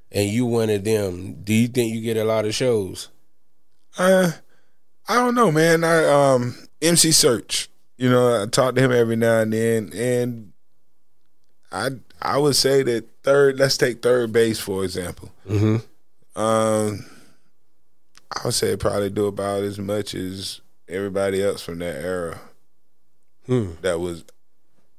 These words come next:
Speaker 2: at that level, you know? I wouldn't say that it doesn't appear to be any favoritism leaning towards him that way.
Speaker 1: Hmm.
Speaker 2: And you gotta think, it's really not a lot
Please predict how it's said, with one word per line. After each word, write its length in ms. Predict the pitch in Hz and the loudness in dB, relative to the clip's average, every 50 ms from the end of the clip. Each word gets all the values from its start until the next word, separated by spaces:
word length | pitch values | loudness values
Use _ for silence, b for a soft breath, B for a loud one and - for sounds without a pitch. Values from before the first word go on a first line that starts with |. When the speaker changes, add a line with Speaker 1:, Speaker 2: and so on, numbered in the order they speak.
| - - - - | -20 -16 -8 -6
Speaker 2:
at 240 | 104 101 73 73 80 | -4 -4 -4 -4 -4
that 200 | 92 92 85 82 | -4 -2 -4 -4
level, 500 | 85 92 95 95 92 78 69 69 65 - 85 | -6 -4 -2 -2 -2 -4 -6 -12 -18 -20 -16
you 160 | 90 92 92 | -12 -10 -8
know? 260 | 95 90 90 92 - - - - - - - - - | -6 -6 -6 -8 -10 -14 -18 -20 -20 -20 -20 -14 -10
I 40 | 90 | -8
wouldn't 220 | 98 98 95 87 | -6 -6 -6 -6
say 300 | - - 107 101 95 92 | -4 -2 -2 -2 -2 -4
that 260 | 92 90 87 85 80 78 78 71 - 78 | -6 -6 -8 -10 -12 -14 -18 -20 -20 -20
it 100 | 92 90 | -14 -8
doesn't 260 | 92 104 98 92 87 87 | -6 -6 -6 -6 -8 -12
appear 320 | 87 - - 113 104 101 | -12 -8 -4 -4 -2 -2
to 60 | 90 85 | -4 -6
be 220 | 82 95 92 95 | -6 -6 -6 -6
any 160 | 95 95 95 | -6 -6 -8
favoritism 800 | 92 - - 113 110 104 104 101 - - 110 107 101 98 98 98 | -6 -2 0 0 0 0 -2 -4 -2 -2 -2 -2 -2 -4 -6 -6
leaning 360 | 95 98 98 95 95 95 95 92 | -6 -6 -6 -6 -6 -8 -8 -6
towards 400 | - 104 101 98 98 95 92 92 | -4 -4 -4 -2 -4 -4 -6 -8
him 140 | 95 95 | -8 -8
that 240 | 92 95 95 95 78 | -6 -6 -6 -6 -6
way. 240 | 87 92 92 101 101 b b b b b b b b b b b b | -6 -6 -6 -6 -8 b b b b b b b b b b b b
Speaker 1:
Hmm. 200 | 117 117 107 92 90 | -4 -4 -2 -2 0
Speaker 2:
And 160 | 117 123 120 | 0 0 0
you 60 | 127 | 0
gotta 240 | 127 143 143 135 117 | 0 2 2 2 2
think, 300 | - - 156 160 135 101 | 2 2 2 2 2 0
it's 180 | 113 107 - - | -4 -4 -6 -6
really 380 | - 117 131 139 139 127 120 | -6 -2 0 0 0 0 -2
not 400 | 110 104 107 113 120 123 117 - - - - - | -4 -6 -6 -4 -4 -4 -4 -6 -8 -12 -10 -8
a 60 | - | -8
lot 560 | 95 95 104 104 101 107 117 120 117 110 87 | -6 -4 -4 -2 -2 0 2 2 2 0 -2